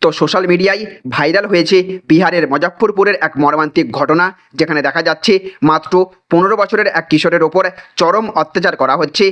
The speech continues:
মারধর করা হচ্ছে, শারীরিক নির্যাতনের পাশাপাশি মানসিক নির্যাতনও করা হচ্ছে। সেই ভয়ঙ্কর ঘটনার ফুটেজ বর্তমানে সোশ্যাল মিডিয়ায় ভাইরাল হয়েছে।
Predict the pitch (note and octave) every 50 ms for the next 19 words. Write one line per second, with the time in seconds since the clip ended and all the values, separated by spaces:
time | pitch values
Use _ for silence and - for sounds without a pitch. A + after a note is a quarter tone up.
0 | F#3+ F#3+ - - B2+ C#3+ D3+ E3 E3+ - F#3+ F#3 F3 D#3 C#3+ C#3+ D#3+ E3 D3+ D#3
1 | - F#3+ F3+ F3 F3+ F3+ F3+ - - - E3 D3 E3 F3+ G#3+ A3+ - F#3 F#3+ F#3
2 | F3+ F#3 F3+ F#3+ F#3 F#3 F3+ F3 D3 C#3+ E3 D#3 D#3 - F3+ F3 F3 F3 - -
3 | - B2 C#3+ D#3+ F3 F3 G#3+ A#3+ F#3+ F3 F3+ F#3 E3+ F3+ F3+ F#3 F3 E3+ C3+ C3+
4 | C#3 C#3 D3+ E3+ D3+ D3+ - G3 F3+ F3 F3+ - - - - F3+ E3 C3+ C3+ C#3+
5 | D3+ E3 E3+ E3+ E3 A3 A3+ G#3 G3 F3+ F3+ F3+ F#3 F#3 F3+ - - - - -
6 | G3 F#3+ A#3 A3+ G#3+ G#3 F3+ E3+ - - E3 E3 E3+ F3+ F3+ F3+ F3+ F3+ - -
7 | - F#3+ F3+ B3 A#3 A3+ G#3+ G3 G#3 G#3 F#3 D3 B2 A#2 C3+ C#3+ D#3 D#3 D#3+ E3+
8 | E3 E3 E3 G#3+